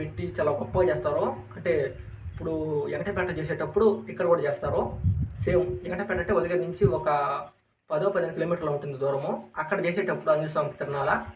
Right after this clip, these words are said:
ఇక్కడ కూడా చేస్తారు, ఆంజనేయ స్వామికి తిరణాలు చేస్తారు, మామూలుగా ఇక్కడ చేస్తారు. శ్రీ అభయాంజనేయ స్వామిని చేస్తారు. ఇక్కడ ఏం కోరుకున్నా జరుగుతాయి అంట. చూశారు కదా, జనాలు కొడుతుంటారు,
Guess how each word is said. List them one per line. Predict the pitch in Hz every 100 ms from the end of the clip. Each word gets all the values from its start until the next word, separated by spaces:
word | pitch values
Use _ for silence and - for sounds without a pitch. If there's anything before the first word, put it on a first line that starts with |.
| - - -
ఇక్కడ | 180 208
కూడా | 185 156
చేస్తారు, | 151 151 147
ఆంజనేయ | 147 151
స్వామికి | 143 139
తిరణాలు | - 147 143
చేస్తారు, | 135 143 117
మామూలుగా | 143 151 151
ఇక్కడ | 151 143
చేస్తారు. | 147 143 - - - - - -
శ్రీ | - 170 156
అభయాంజనేయ | 151 175 165 156 147 147 143
స్వామిని | - 143 151 147 139
చేస్తారు. | 135 143 147 214 - - - - - _ _ -
ఇక్కడ | - 165 147 165
ఏం | 180
కోరుకున్నా | 180 180 180
జరుగుతాయి | 147 - 160 147
అంట. | 143 170 214 -
చూశారు | 175 165
కదా, | 151 214 - - -
జనాలు | 143 143 147 139
కొడుతుంటారు, | - 143 -